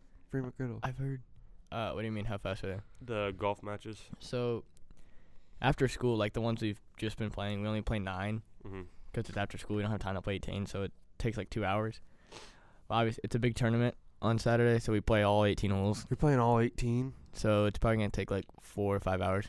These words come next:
Speaker 3: Yeah, you're not gonna make my lacrosse game. My second one, 'cause I have two.
Speaker 1: The second one's at four thirty,
Speaker 2: You're cool.
Speaker 1: right?
Speaker 3: Mm-hmm.
Speaker 1: Okay.
Speaker 3: I am so excited I get to play.
Speaker 1: Are you playing both games or just one? Is he, like,
Speaker 3: Both,
Speaker 1: splitting the teams
Speaker 3: baby.
Speaker 1: half and half?
Speaker 3: Both, baby.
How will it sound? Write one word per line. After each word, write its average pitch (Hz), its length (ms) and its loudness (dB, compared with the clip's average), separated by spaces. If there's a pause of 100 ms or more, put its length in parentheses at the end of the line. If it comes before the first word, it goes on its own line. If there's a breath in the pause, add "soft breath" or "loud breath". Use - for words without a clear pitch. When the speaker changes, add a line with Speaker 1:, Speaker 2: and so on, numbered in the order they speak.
(140)
Speaker 3:
Yeah, 104 200 -4
you're 101 160 -2
not 98 180 -4
gonna 101 160 -8
make 95 160 -4
my 98 100 -6
lacrosse 98 360 -6
game. 101 220 -10 (540)
My 98 120 -8
second 98 340 -6
one, 82 160 -8 (220)
'cause - 120 -4
I 101 80 0
have 101 100 -2
two. 92 240 -4 (960)
Speaker 1:
The 123 100 -12
second 147 220 -2
one's 139 180 2
at 120 200 2
four 123 180 -2
thirty, 110 100 4 (140)
Speaker 2:
You're 98 80 2
cool. 104 80 0
Speaker 1:
right? 107 160 -2 (120)
Speaker 3:
Mm-hmm. 92 200 -8 (260)
Speaker 1:
Okay. - 160 -14 (420)
Speaker 3:
I 120 120 2
am 117 120 -2
so 123 280 4
excited 117 400 0
I 113 80 0
get 113 140 0
to 101 80 0
play. 110 420 -2 (720 soft breath)
Speaker 1:
Are 131 60 -4
you 135 100 2
playing 160 240 4
both 131 220 6
games 151 240 2
or 120 100 4
just 110 220 -4
one? 104 360 -4
Is 110 100 -6
he, 131 100 4
like, 123 160 6
Speaker 3:
Both, - 280 4
Speaker 1:
splitting 139 40 -2
the 131 120 4
teams 139 220 4
Speaker 3:
baby. - 20 2
Speaker 1:
half 135 220 4
and 123 80 -4
half? 127 360 -2
Speaker 3:
Both, 139 320 0
baby. 110 360 -2